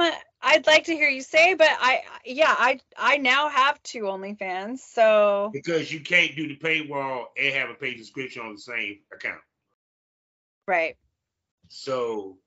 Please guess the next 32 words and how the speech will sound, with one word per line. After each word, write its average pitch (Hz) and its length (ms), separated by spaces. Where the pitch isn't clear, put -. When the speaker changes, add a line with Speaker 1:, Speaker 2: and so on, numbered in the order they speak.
Speaker 2:
which, 131 360
which 190 240
Speaker 1:
You 175 60
Speaker 2:
is 185 80
funny 226 260
Speaker 1:
even 175 140
Speaker 2:
because 165 400
Speaker 1:
charge 104 100
Speaker 2:
once 196 240
the 165 80
free 190 260
subscription 170 460
is 131 80
over 196 300
with, 151 260
the 151 120
paywall 180 600
is 160 80
gone. 160 360
It's 160 180
just 175 220
a 139 40
subscription, - 580
which 151 240
Speaker 1:
Right. 220 140
Speaker 2:
means 160 100
that 165 120
they 180 120
can't 170 420
get 190 220
an 143 80
individual 151 880